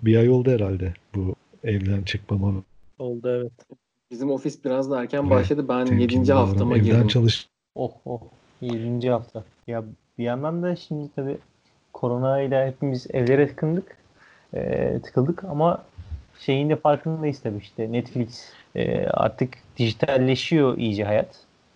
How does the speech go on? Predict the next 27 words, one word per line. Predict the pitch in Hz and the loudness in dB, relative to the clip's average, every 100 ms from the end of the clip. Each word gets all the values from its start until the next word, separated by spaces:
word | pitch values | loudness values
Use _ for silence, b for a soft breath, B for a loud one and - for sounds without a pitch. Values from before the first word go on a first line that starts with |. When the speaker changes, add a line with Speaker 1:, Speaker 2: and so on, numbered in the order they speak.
| _ - | _ -14
Speaker 4:
Bu | - 120 | -4 2
ara | 123 123 127 | 4 6 4
gündemde | 120 127 127 127 | 4 4 4 4
olan | 131 131 | 4 2
bir | 131 | 2
konuda | 143 139 143 139 | 0 0 0 -4
bu | 135 | -2
tabii | 143 127 | -2 -2
sinema | - 135 135 | -2 2 2
salonlarına | 127 135 131 131 131 139 | 2 2 2 2 2 2
bunun | 131 135 139 | 0 -2 -4
etkisi | 131 - - 143 | -6 -8 -4 0
nasıl | 131 - | 2 2
olacak? | 107 117 175 _ _ _ b b b _ - | 0 0 -4 _ _ _ b b b _ -10
Aslında | 107 - 123 131 - - _ _ _ _ - | -10 -6 -2 -2 -2 -10 _ _ _ _ -2
iyi, | 131 131 | 0 4
iyi | 139 139 | 4 6
yere | 139 117 | 6 6
girdik | 104 104 101 | 2 -2 -2
yani. | 110 107 107 110 - - - - | -2 -2 -2 -6 -12 -18 -20 -10
Konuşmak | - 110 - 120 | -6 -6 -4 -8
istediğimiz | - - 120 123 123 | -8 -12 -8 -6 -4
konuda | 123 120 120 | -4 -2 2
biraz | 123 120 | 2 2
buydu. | 127 120 135 226 - _ _ _ - | -2 -4 -4 -6 -12 _ _ _ -2
Güzel | 123 131 | 4 4
oldu. | 120 107 | 4 0